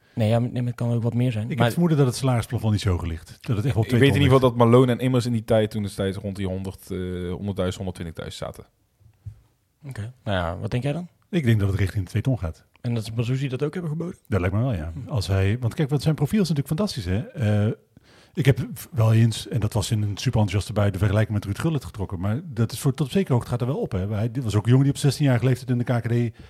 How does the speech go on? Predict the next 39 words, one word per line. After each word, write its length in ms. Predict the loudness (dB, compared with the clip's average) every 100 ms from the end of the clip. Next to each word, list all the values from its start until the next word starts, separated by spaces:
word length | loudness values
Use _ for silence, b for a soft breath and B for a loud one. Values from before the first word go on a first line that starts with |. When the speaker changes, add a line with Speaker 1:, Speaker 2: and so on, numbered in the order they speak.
| b
Speaker 2:
toen 120 | -2
nog 100 | 0
Eerste 240 | 0 0 -2
Divisie, 360 | -2 -2 -6
eh, 140 | -4 -2
debuteerde. 600 | 0 0 0 2 2 -2 -8 b b
Die 120 | -6
snel 260 | 0 2 2
stappen 300 | 0 -2 -2
zette. 320 | -2 -2 -6 -8 b b
Hij 120 | b -4
heeft 160 | -2
het 180 | -4 -4
fysiek, 460 | -6 0 0 -2 -14 b b b b
eh, 180 | -2 -2
van 400 | 2 2 2 0
een, 260 | -2 -2 0
eh, 180 | 0 0
moderne 400 | 2 4 4 2
voetballer. 440 | 0 -2 -2 -2 -2
Hij 100 | -4
is 140 | -2
één 160 | 0 2
meter 220 | 0 0
eenennegentig. 720 | 2 2 2 0 -2 -8 -8
Hij 220 | -8 -2
is, 200 | -2 -4 -6
eh, 100 | -4 -4
eh, 60 | -6 -8 -8 -8 _ -10 -8
heeft 160 | -8
een 60 | -8
super 440 | -8 0 2 4
atletisch 360 | 2 2 0 -6
gebouwd. 300 | -2 -2 0
Hij 80 | 0
kan 140 | 2
een 100 | 4
goal 180 | 4 4
maken. 380 | 0 -2 -6